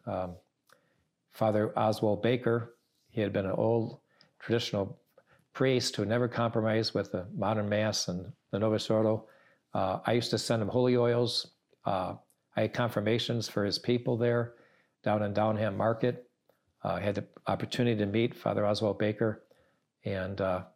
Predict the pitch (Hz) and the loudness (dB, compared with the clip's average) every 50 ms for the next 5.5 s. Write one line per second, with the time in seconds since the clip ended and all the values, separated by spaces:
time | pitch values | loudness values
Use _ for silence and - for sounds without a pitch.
0 | _ _ _ _ _ - 110 107 98 120 120 107 104 107 120 120 110 110 110 113 | _ _ _ _ _ -2 0 0 2 2 2 2 2 2 2 4 4 2 2 2
1 | 120 123 120 - _ _ _ _ _ _ _ _ _ _ - 104 92 - 110 117 | 0 -2 -6 -10 _ _ _ _ _ _ _ _ _ _ -2 -2 0 0 0 0
2 | 98 - - - 117 113 110 - - - - 110 92 - - - 123 117 - 110 | 0 -2 -2 0 0 0 0 -2 -4 -2 0 0 0 0 0 2 2 2 2 0
3 | 104 - - 101 95 - 117 107 - - 110 104 92 90 - 107 - 101 - - | -2 -2 -4 -4 -2 0 0 0 -2 -2 -4 -4 -4 -2 -2 -2 -2 -2 0 0
4 | 120 113 113 104 - - 104 107 101 - - 95 92 92 - 104 98 95 92 95 | 0 0 0 -2 -2 -2 -2 -2 -2 -4 -6 -8 -6 -4 -2 0 0 2 2 2
5 | 113 127 123 110 120 123 123 123 120 | 4 2 2 2 2 2 2 0 -2